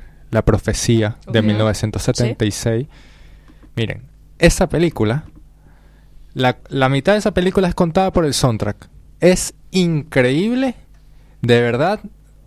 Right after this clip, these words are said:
Speaker 1: Se me erizaban los pelos cada vez que habían esos cambios orquestales con esos coros tan,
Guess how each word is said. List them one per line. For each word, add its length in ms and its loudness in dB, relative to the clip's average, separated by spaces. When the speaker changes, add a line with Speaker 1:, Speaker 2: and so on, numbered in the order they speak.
Speaker 1:
Se 240 2
me 100 2
erizaban 500 0
los 180 0
pelos 380 -2
cada 280 -2
vez 180 -2
que 140 -2
habían 280 0
esos 260 -2
cambios 420 0
orquestales 640 -2
con 220 -2
esos 280 -2
coros 580 2
tan, 380 -4